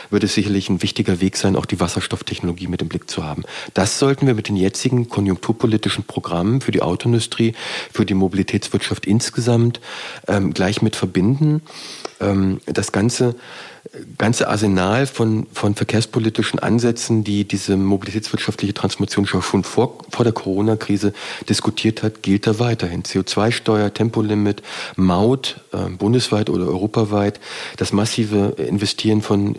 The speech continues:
in Verkehrsinfrastrukturen jenseits der, der Straßenverkehrsinfrastrukturen, das alles ist jetzt nicht falsch geworden, sondern umso, umso wichtiger jetzt, um einen schnellen Wandel hinzukriegen, gerade in der Mobilitätswirtschaft, weil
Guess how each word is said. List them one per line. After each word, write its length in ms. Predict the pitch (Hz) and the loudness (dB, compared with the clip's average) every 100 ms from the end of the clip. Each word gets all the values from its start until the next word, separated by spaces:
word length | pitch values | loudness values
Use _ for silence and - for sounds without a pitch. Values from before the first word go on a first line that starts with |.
| - - | -8 -2
in 160 | 95 | 0
Verkehrsinfrastrukturen 1120 | 98 - 120 110 104 98 - 98 98 - 101 98 | 0 -2 0 2 2 0 0 -4 -4 0 2 4
jenseits 400 | 98 127 120 - | 4 4 0 0
der, 240 | 107 104 - - - - | 0 0 -4 -14 -14 -8
der 60 | 95 | -6
Straßenverkehrsinfrastrukturen, 1400 | - 95 - 107 - 107 - 110 107 - - - 104 104 - - - | -2 -2 -4 -4 -2 0 -2 -4 -6 -8 -8 -4 -4 -4 -10 -12 -4
das 220 | 101 - | -2 0
alles 320 | 110 120 127 | 2 2 2
ist 160 | 110 117 | 0 -2
jetzt 180 | - | 0
nicht 260 | 117 110 - | 0 0 -4
falsch 320 | - 131 180 | 0 2 2
geworden, 540 | - 95 90 90 107 123 - - - | 0 0 2 2 0 -2 -6 -16 -4
sondern 280 | 101 101 | 0 2
umso, 460 | - 101 107 104 104 - - - - | 2 0 0 0 -2 -8 -20 -10 -4
umso 340 | 101 101 95 | 0 0 2
wichtiger 520 | 156 - - 98 90 | 0 0 0 2 2
jetzt, 240 | 92 98 - | 0 -2 -2
um 120 | 98 | -2
einen 80 | 95 | -2
schnellen 640 | - 101 110 123 98 92 - - - | 0 4 4 4 2 -2 -6 -18 -12
Wandel 420 | - 85 90 107 104 | -4 0 2 4 4
hinzukriegen, 500 | 104 - - 104 95 | 2 0 -4 -2 0
gerade 240 | 95 101 | -2 -2
in 80 | 104 | -2
der 80 | 98 | 0
Mobilitätswirtschaft, 920 | 95 95 - 101 - - 104 - - | -2 -2 -2 -2 -2 -2 -4 -6 -2
weil 220 | 98 | -2